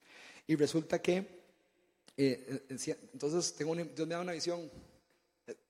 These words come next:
otra charla, pero yo luché muchos años contra pornografía, y cuando Dios me quitó eso, me dio don de visión, entonces yo tengo visiones, y es, es como muy lindo, también lo cuento de testimonio, porque cuando Él quita alguna cosa que no le agrada,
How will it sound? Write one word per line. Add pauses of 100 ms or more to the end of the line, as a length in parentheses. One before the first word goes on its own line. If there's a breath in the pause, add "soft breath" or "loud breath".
(160)
otra
charla,
pero
yo
luché
muchos
años
contra
pornografía,
y
cuando
Dios
me
quitó
eso, (260 loud breath)
me
dio
don
de
visión,
entonces
yo
tengo
visiones, (640)
y
es,
es
como
muy
lindo,
también
lo
cuento
de
testimonio,
porque
cuando
Él
quita
alguna
cosa
que
no
le
agrada,